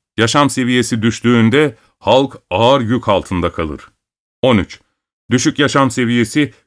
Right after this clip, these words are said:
güç tükenmesi yüzünden halkın dişinde tırnağında kalmaz. Gelirlerinin büyük kısmı ek vergi olarak alınırken, devletin masrafları ise kırılan savaş arabalarının onarımı,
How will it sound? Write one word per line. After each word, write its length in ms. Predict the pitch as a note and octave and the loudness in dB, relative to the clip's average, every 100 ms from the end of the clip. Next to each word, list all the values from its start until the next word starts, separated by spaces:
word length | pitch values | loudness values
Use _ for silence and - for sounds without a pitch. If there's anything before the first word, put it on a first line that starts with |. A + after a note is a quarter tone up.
| _ | _
güç 220 | G2+ C#3 | 0 0
tükenmesi 520 | - A2+ C3+ C3+ A2+ C3+ | 0 -2 0 2 0 -2
yüzünden 500 | B2 A#2 B2+ C3 A#2 | -2 0 0 0 0
halkın 440 | A2+ B2 D#3+ D#3 | 0 -2 -2 -2
dişinde 360 | B2+ C#3+ C#3 D3 | -2 0 0 0
tırnağında 540 | C#3+ C3 B2+ B2 A#2+ | 0 0 2 2 0
kalmaz. 500 | A#2 G2 F#2 D#2 - _ _ _ _ | 0 0 0 -4 -8 _ _ _ _
Gelirlerinin 680 | - A2 C3+ B2 C3 C3+ C3 | -2 0 2 2 2 2 2
büyük 280 | G#2 C3+ C3+ | 2 0 0
kısmı 460 | C3+ A#2 B2+ C#3 B2 | -4 -2 0 0 0
ek 180 | C#3+ C#3+ | -2 -2
vergi 280 | C3 B2+ A#2+ | 0 0 0
olarak 400 | C3 B2 B2 A#2 | -2 0 0 0
alınırken, 600 | A#2 A#2+ C3 B2 E3 F3 - _ _ | 2 2 2 0 -2 -2 -6 _ _
devletin 380 | G2+ A#2+ B2 B2 | 0 0 0 0
masrafları 600 | C3 C3 - C3 B2 A#2+ | 2 2 0 -2 0 -2
ise 380 | C3 A#2+ C3+ B2+ | -2 0 0 0
kırılan 380 | - C3 C3 C3 | -2 -2 2 0
savaş 340 | B2 B2 C3+ | 0 0 0
arabalarının 640 | C3 C3 B2 A#2+ B2 B2 A#2+ | 0 0 0 0 0 0 0
onarımı, 600 | A#2 A#2+ A#2 A#2 A#2 | 2 2 2 2 2